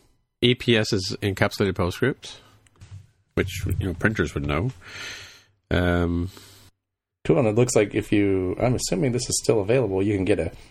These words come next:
Speaker 2: free U I kit with purchase of Affin-, Affinity Designer. It looks like they've come up with, um, sort of U I elements that you can use, uh, either for your design or to mock up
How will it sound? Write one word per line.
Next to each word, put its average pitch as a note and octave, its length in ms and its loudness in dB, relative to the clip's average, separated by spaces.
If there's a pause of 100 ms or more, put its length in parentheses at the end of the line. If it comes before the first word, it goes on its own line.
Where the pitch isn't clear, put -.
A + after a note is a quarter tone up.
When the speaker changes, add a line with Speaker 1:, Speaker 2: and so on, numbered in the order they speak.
(400)
Speaker 2:
free C#3 280 4
U B2 280 4
I C#3 120 4
kit - 240 0
with G#2 160 -2
purchase G#2+ 300 2
of G#2 80 0
Affin-, - 320 0
Affinity B2+ 400 2
Designer. F2+ 400 2
It F#2 60 0
looks F#2+ 160 0
like G#2+ 100 0
they've F#2+ 160 2
come G2 180 2
up - 220 0
with, F2+ 260 -2 (120)
um, F2+ 420 0 (560)
sort - 200 2
of F#2 100 0
U A2 160 6
I G#2+ 120 4
elements G#2 420 2
that - 100 0
you G2+ 100 -2
can G2 160 2
use, F#2 560 0 (100)
uh, E2 300 4
either F#2 180 2
for E2+ 120 2
your D#2+ 100 2
design A#2 480 2
or F#2+ 80 0
to F2 80 2
mock F#2 300 0
up A#2+ 180 4